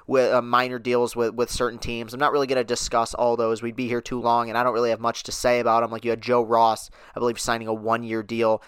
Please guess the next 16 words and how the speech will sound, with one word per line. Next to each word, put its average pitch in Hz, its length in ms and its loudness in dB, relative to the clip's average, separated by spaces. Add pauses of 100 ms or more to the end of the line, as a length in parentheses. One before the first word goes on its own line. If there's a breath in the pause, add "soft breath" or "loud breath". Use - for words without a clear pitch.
(120)
to - 80 -6
play 123 200 0
back 117 200 2
with 117 80 -8
the 110 80 -6
Nationals, 113 640 -4 (300)
and 123 340 -4
I 135 120 4
don't 131 120 -2
really 127 160 2
have 123 100 2
much 123 200 -2
to - 120 -2
add 123 240 0
to - 60 -6
that. 120 220 2